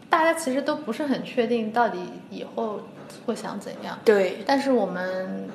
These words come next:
Speaker 1: 当时可能，呃，就觉得本身我们在纽约读书，然后毕业了之后，可能因为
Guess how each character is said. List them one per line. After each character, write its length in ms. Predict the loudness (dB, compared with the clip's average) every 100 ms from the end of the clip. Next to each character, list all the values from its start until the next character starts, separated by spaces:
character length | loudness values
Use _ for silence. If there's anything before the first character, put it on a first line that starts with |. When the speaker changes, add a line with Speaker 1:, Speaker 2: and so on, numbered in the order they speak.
| 4
Speaker 1:
当 340 | 6 6 2
时 380 | -2 -4 -4 -4
可 160 | -6 -6
能， 320 | -4 -4 -6 -10 -16 -20 -20 -8
呃， 420 | -2 0 -2 -4 -8 -10 -18 -14 0
就 160 | 2
觉 160 | 4 2
得 120 | 0
本 260 | 0 -2 -2
身 240 | -6 -4
我 60 | -4
们 80 | -4
在 100 | -4
纽 140 | -4 -4
约 120 | -6
读 140 | -6 -12
书， 460 | -10 -6 -2 -2 -4 -10 -14 -6
然 120 | -2
后 160 | 0 0
毕 160 | 0
业 80 | 0
了 140 | 2
之 160 | 0 -6
后， 580 | -2 2 4 4 0 -6 -12 -18 -18 -18 -18 -10
可 120 | -6
能 200 | -4 -4 -4
因 120 | -2
为 180 | -2